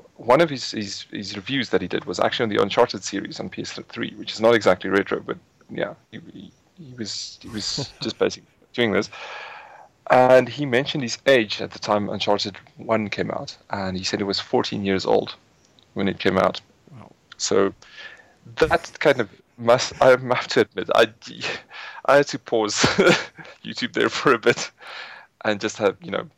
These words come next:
Speaker 1: pour myself another glass of wine because, yo, that stung. <laughs>
Speaker 2: The kids need to get off our lawn.
Speaker 1: Absolutely.
Speaker 2: Yes.
Speaker 1: Absolutely. And the worst thing is, I'm, I'm so, so he,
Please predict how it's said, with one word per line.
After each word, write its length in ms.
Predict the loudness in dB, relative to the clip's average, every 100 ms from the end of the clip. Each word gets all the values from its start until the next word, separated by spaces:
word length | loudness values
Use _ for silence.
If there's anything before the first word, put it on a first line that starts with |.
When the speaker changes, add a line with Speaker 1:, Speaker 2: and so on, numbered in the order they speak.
| _
Speaker 1:
pour 100 | -6
myself 320 | -4 -2 -2
another 160 | -2 -4
glass 240 | -2 -4
of 60 | -4
wine 240 | -4 -4 -8 -20 -20 -20 -20 _ _ _ _ _ -12
because, 400 | -10 -8 -12 -16 _
yo, 140 | 2 2 0
that 140 | -8
stung. 260 | -4 -8 -8 _ _ _ _ -4
<laughs> 0 | 2 2 2 2 2 -4 -8 -8 -10 -12 -20 _ _ -18
Speaker 2:
The 60 |
kids 300 | -8 -8 -6
need 140 | -8 -8
to 80 | -6
get 160 | -4 -2
off 180 | -2
our 140 | -4 -4
lawn. 360 | -4 -8 -8 -16 _ _ _ _ _ _ 2
Speaker 1:
Absolutely. 1160 | 2 2 -2 -10 -10 -10 -10 -10 -10 -12 -12 -12
Speaker 2:
Yes. 140 | -12 0
Speaker 1:
Absolutely. 1400 | 4 4 0 -18 _ -16 -14 -10 -10 -10 -14 -14 -16 -18 _ _ 2
And 340 | 6 6 2 -14 -14
the 80 | -2
worst 260 | 0 0
thing 120 | 0 -2
is, 140 | 0
I'm, 260 | 0 -2 -10 -12 -2
I'm 300 | 0 0 -4
so, 460 | -2 6 8 6 2 _ _ _ _ _ _
so 160 | -16 -14
he, 140 | -14